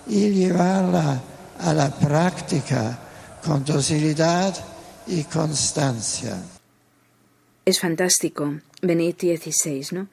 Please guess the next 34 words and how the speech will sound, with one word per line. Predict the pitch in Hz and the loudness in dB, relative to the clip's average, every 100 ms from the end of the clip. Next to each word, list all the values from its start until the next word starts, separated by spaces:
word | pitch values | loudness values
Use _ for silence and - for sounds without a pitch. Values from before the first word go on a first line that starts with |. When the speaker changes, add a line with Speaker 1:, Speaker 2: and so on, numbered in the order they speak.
| - - _ | -20 -20 _
Speaker 2:
Dice | - 175 180 | -6 -2 0
claramente | 180 180 175 185 202 196 | 0 2 2 0 0 -2
que | - 175 165 156 | -2 0 2 0
hay | 170 | -2
que | - | 0
vivir | 180 180 196 | 0 4 2
conforme | 196 190 196 190 185 | 2 -2 0 0 2
a | |
la | 180 | 2
voluntad | 165 156 160 180 | 0 -2 -2 -2
de | 170 156 | -2 -2
Dios | 175 170 - - - - - - | -2 0 -2 -4 -20 -20 -20 -8
y | 190 | -4
que | 202 | 0
es | 202 | 2
el | 214 | 2
camino | - 185 196 208 202 247 _ _ _ | 0 2 2 2 0 -4 _ _ _
claro, | - 175 170 160 185 - _ _ _ _ _ | -2 0 2 -2 -6 -12 _ _ _ _ _
evidente, | 160 151 170 180 175 175 190 - - | -4 0 0 0 0 -4 -6 -20 -10
para | - 170 | -4 -2
poder | 165 170 | 0 0
encontrar | 196 208 190 196 196 | 0 2 0 0 -2
nuestro | 190 170 - 160 | 0 0 -2 0
ser | 156 - 226 - _ _ _ - | 0 0 -2 -8 _ _ _ -2
y | 180 | 2
alejarnos | 160 151 151 - 220 208 165 147 | 2 0 -2 -2 0 0 0 -2
de | 143 | -4
Dios, | 175 208 226 - | -4 -4 -4 -6
precisamente | - 160 156 165 180 180 | -8 -6 -4 -4 -4 -4
nos | 165 - | -2 -2
aleja | 147 147 175 - | -2 -6 -8 -8
de | 170 | -4
nosotros | 147 139 147 - 151 147 | -2 -2 -4 -6 -8 -6
mismos, | 135 139 - 160 - | -6 -6 -10 -12 -12